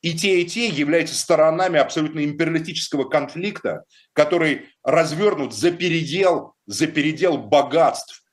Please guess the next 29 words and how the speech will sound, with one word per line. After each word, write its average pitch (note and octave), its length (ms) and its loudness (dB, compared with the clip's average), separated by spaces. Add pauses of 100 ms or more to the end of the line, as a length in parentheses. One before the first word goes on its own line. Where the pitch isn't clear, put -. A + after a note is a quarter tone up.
(220)
постсоветского D#3 760 0
пространства, D3 720 0
которое C3+ 420 0
за D3+ 140 0
эти D#3 120 -6
тридцать E3 480 -8
лет G3 280 -2 (260)
не D3+ 180 2
обрело E3 680 2
внятных D#3 760 -2 (340)
политических, E3+ 760 -6
государственных C#3+ 1000 -2 (380)
и C#3+ 60 -2
так D3 260 2
далее E3 260 2
форматов, D3 640 0 (400)
э, C#3 320 2
собственности C3+ 760 -4
и, D3 500 -4
э, C3+ 680 2
территориальной C#3 920 0 (220)
целостности. G#2+ 800 -4 (200)
Такая G3 360 4
же F#3 80 -6
судьба F#3 340 0
была F3 220 4
у E3 120 -2
Ближнего E3 380 -2
Востока. D#3+ 560 0